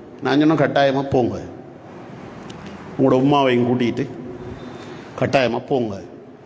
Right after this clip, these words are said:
அதுவும் நோன்பு இருபத்தேழாவது நாள் என்று சொல்றோம், ஒரு நல்ல நாள் நம்முடைய பார்வையில, சமூக பார்வையில, அஹ், கொஞ்சம் மனங்கள்லாம் இளகி போயிருக்கிற சந்தர்ப்பம்.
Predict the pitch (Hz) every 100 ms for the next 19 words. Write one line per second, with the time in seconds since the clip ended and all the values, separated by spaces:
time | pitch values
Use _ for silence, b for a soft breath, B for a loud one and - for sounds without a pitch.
0 | - - - - - - - - - -
1 | 131 135 135 143 139 139 143 139 139 147
2 | 139 135 131 120 117 123 123 120 117 120
3 | 110 113 - - - - - - - -
4 | 131 127 139 135 127 120 120 131 123 107
5 | 127 117 110 101 117 202 - - - 143
6 | 139 127 113 104 107 95 127 - - -
7 | - - - - 127 135 131 123 131 135
8 | 135 120 131 170 - - - 151 156 156
9 | 135 123 113 117 107 123 127 120 120 143